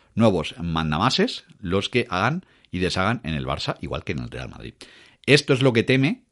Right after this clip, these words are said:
Madrid y Barça, y por eso son los que están más interesados en que proyectos como este, el de esa Superliga,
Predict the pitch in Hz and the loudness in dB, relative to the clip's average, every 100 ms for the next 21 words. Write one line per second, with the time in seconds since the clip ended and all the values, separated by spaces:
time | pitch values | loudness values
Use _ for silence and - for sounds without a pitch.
0 | _ 76 78 107 - 87 113 80 73 80 | _ -4 0 0 0 0 -2 -6 -4 -4
1 | 98 104 113 143 - _ _ 101 107 120 | -2 0 0 -2 -6 _ _ 0 6 6
2 | 131 - 151 - _ _ - - 113 113 | 6 2 -2 -2 _ _ -12 0 0 0
3 | 107 113 131 131 127 110 120 120 113 135 | 0 6 6 6 2 4 2 4 2 2
4 | - - _ _ _ _ 82 80 80 82 | -4 -12 _ _ _ _ -6 -4 -4 -4
5 | 78 73 73 69 62 62 - _ - 85 | -2 -2 -4 -6 -6 -10 -16 _ -6 0
6 | 101 - 95 - 107 107 - 175 - 76 | 0 0 -4 0 2 2 0 -4 -4 -10
7 | 69 73 78 - 113 110 104 101 110 | -8 -6 -6 -6 -2 0 0 -2 -4